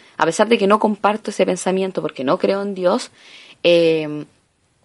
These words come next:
ella al menos podía realizar lo que quería. Eh, estaba entrenando ya a otra niña, a otra, una señora, que era peruana.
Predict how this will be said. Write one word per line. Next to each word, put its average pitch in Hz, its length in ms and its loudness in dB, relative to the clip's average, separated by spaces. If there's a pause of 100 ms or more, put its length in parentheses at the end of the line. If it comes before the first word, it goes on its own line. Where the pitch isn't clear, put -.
(400)
ella 262 180 4
al 247 80 2
menos 285 220 0
podía 233 340 2
realizar 214 460 -4
lo 254 80 -4
que 269 120 -8
quería. - 360 -10 (1120)
Eh, 151 380 -2
estaba 226 300 0
entrenando 220 600 -2
ya 214 160 4
a 220 40 4
otra 254 180 -2
niña, 247 380 -2
a - 80 0
otra, - 180 -6
una 156 140 -4
señora, 151 580 -2 (280)
que - 80 0
era 170 140 4
peruana. 156 580 4